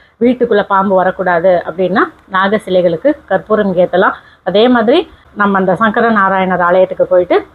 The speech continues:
அங்க இருக்கக்கூடிய புற்று மண்ணை நாம வீட்டுக்கு கொண்டு வந்தும் வைக்கலாம். இப்ப நீங்க கேட்கலாம், "நாங்க வ-, ஒரு கோயிலுக்கு போறோம், அங்க கூட புற்று மண் இருக்கு" அப்படின்னும் போது அந்த புற்று மண் கொண்டு வந்து வைக்கலாமா அப்படின்னா தாராளமா வைக்கலாம், எந்த தவறும் கிடையாது. நம்மளுடைய பிரார்த்தனை எதுவோ அதை சொல்லிட்டு வரணும்.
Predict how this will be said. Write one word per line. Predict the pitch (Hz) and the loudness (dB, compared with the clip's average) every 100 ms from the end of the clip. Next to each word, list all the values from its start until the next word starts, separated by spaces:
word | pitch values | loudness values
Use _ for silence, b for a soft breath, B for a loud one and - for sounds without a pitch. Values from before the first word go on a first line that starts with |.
| - | -10
அங்க | 185 180 | -4 -4
இருக்கக்கூடிய | 175 214 190 208 262 _ - | -2 -4 -2 -2 -4 _ -6
புற்று | 247 - | -4 0
மண்ணை | 269 202 165 | 2 2 -2
நாம | 208 175 180 254 - _ - | -4 -2 -2 -4 -14 _ -2
வீட்டுக்கு | 202 196 190 | 0 0 -2
கொண்டு | 165 | -2
வந்தும் | 165 208 233 | 0 0 2
வைக்கலாம். | 170 185 170 B B B | 0 0 -4 B B B
இப்ப | - 220 277 | -2 0 2
நீங்க | 233 233 | 2 0
கேட்கலாம், | 233 202 214 190 185 - - | 0 -2 0 -4 -6 -14 -6
"நாங்க | 233 262 269 | 0 0 0
வ-, | 240 220 220 214 | -2 0 0 0
ஒரு | 208 202 | -2 -2
கோயிலுக்கு | 233 240 233 226 214 | 0 0 -2 -2 -2
போறோம், | |
அங்க | 202 226 | 0 0
கூட | 240 269 262 | 0 -2 -2
புற்று | 240 | -4
மண் | 240 233 214 | -2 -4 -2
இருக்கு" | 196 190 214 202 - - | -2 -2 0 0 -2 -14
அப்படின்னும் | 180 220 226 | -2 0 0
போது | 190 190 311 330 _ - | 2 2 2 -2 _ -4
அந்த | 214 233 240 | 0 0 0
புற்று | 233 | 0
மண் | 269 254 | 0 2
கொண்டு | 208 202 | 0 0
வந்து | 208 190 | 0 0
வைக்கலாமா | 226 208 185 190 190 | 0 0 0 0 -2
அப்படின்னா | 170 180 254 | -4 -4 -2
தாராளமா | 202 185 190 190 226 | 0 0 0 -2 -6
வைக்கலாம், | 196 202 175 | -6 -6 -4
எந்த | 185 | -4
தவறும் | 185 180 190 | -2 0 0
கிடையாது. | 233 180 170 165 180 B B B | -2 -6 -4 -4 -4 B B B
நம்மளுடைய | 180 180 170 226 240 | -2 0 2 2 0
பிரார்த்தனை | 180 185 269 277 262 | -2 -2 -2 -2 -2
எதுவோ | 185 220 - | -2 -2 -2
அதை | 170 | -4
சொல்லிட்டு | 190 175 180 180 | -4 -4 -2 -2
வரணும். | 165 180 | -4 -6